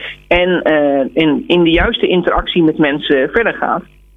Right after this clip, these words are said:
Dan, eh, een belangrijke energiebalans.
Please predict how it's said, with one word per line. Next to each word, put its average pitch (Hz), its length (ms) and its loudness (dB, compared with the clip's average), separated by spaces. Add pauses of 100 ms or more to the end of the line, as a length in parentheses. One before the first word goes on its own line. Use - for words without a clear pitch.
(400)
Dan, 190 400 0
eh, 156 440 2
een 151 180 0
belangrijke 151 840 0
energiebalans. 226 1200 0